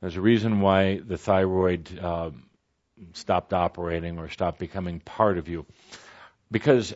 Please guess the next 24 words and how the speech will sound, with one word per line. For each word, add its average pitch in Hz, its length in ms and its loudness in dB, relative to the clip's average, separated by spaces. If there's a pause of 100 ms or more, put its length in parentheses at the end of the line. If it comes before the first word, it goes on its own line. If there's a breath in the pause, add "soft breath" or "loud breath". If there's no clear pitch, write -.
actually, 120 760 2
as 104 220 2
a 98 300 0 (460 loud breath)
new 120 240 0
energy 104 320 0
being, 98 480 0
you 95 160 -6
create 101 680 0 (760)
the, 87 460 -8
um, 80 340 -14 (1120 soft breath)
a 90 120 -16
certain, 92 420 -4
uh, 85 320 -6
energetic 107 540 -2
function 127 520 -4
of 87 80 -10
the 85 120 -6
thyroid, 90 520 -2
but 87 120 -4
it's 90 180 -6
at 87 100 -2
a - 40 -16
higher 98 400 0
level. 85 400 2